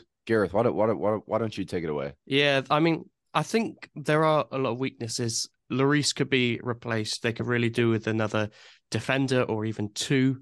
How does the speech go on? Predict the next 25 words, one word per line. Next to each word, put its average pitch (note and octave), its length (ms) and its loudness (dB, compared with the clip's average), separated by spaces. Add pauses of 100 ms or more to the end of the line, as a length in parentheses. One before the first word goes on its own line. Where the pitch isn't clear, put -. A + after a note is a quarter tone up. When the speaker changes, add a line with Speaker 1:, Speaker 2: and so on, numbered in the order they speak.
Speaker 2:
perhaps, B2+ 420 -2
'cause A2 200 -6
Longley's A#2+ 500 2
only A2+ 240 2
on G#2+ 160 0
loan. B2 320 2 (400)
Um, A#2 460 2
they B2+ 100 2
could D3 140 0
do D#3+ 120 6
with D#3 140 4
another C#3 300 0
right B2+ 240 0
wing D3 220 0
back D#3 300 -4
because A#2+ 520 -8 (500)
Doherty's C#3+ 640 2 (220)
decent. D3+ 460 0 (440)
Um, A2 520 2 (180)
the B2+ 100 0
other B2+ 160 -2
two, B2 260 -2
I A#2 120 0
mean, A#2 120 -2
Spence - 680 -2